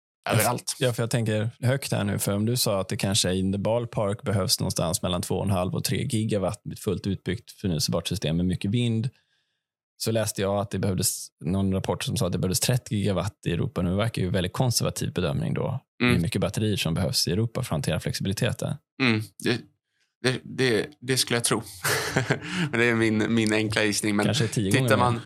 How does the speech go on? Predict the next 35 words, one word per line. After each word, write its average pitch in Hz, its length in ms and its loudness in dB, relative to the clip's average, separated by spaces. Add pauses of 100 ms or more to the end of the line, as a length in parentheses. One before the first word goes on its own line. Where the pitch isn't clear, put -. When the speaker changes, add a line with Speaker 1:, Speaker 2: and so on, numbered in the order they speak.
Speaker 2:
tittar 123 200 2
man 117 140 4
i 107 60 2
Texas, 139 540 2
som 110 160 0
är 101 320 0
ett - 580 -4
sjuttio, 117 340 -2
åttio 107 340 -4
megawatts, - 680 0
nej, 117 180 0
gigawatt 107 320 0
system, - 360 -2
förlåt. - 260 -10 (960)
De 117 200 2
är 135 100 4
uppe 123 160 -2
på 139 100 -2
sju 95 200 -2
gigawatt - 460 -4
<laughs> - 0 -
energilager. - 600 -2 (460)
De 104 220 2
är 120 80 2
på 117 100 -4
tio 95 300 2
procent 92 340 -2
av - 120 -18
hela 104 400 -2
energiproduktionen, - 1120 -4
ligger 71 240 -4
de 71 200 -2
med 52 100 -6
energilager 67 500 -6
nu. - 140 -6